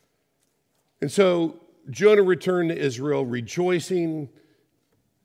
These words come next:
in the amazing mercies of the Lord." And so ends the, the book of Jonah. There is no chapter three and verse eleven.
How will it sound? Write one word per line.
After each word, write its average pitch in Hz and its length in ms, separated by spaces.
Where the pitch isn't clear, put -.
in 151 100
the 143 120
amazing 156 520
mercies 147 420
of 139 120
the 127 80
Lord." 110 380
And 107 120
so 139 300
ends 131 320
the, 120 100
the 113 300
book 104 260
of 107 140
Jonah. 90 380
There 143 160
is 147 140
no 165 140
chapter 131 360
three 120 240
and 107 80
verse 110 260
eleven. 104 420